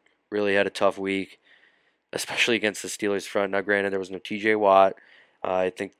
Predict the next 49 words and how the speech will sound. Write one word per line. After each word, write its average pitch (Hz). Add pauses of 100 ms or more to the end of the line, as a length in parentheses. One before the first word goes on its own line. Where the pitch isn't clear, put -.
(140)
Devin 101
Bush 98
was 98
also 98 (200)
down 98
with 95
a 95
groin 95
injury. 95 (300)
So 107
the 107
Steelers 131
doing 113
Steelers 95
things 92
where 92
they're 90
just 87
hurt 92 (460)
and 92
they 92
can't 101
figure 92
out 92
what 92
the 92
heck 90
they 92
wanna 90
do. 90 (520)
But, 95 (460)
you 101
know, 98
give 104
credit 110
where 101
credit 104
is 95
due. 104
The 92
Bengals 110 (100)
have 107
had 117
a 113
solid 113
defense 113
this 117
year, 117 (560)
and 104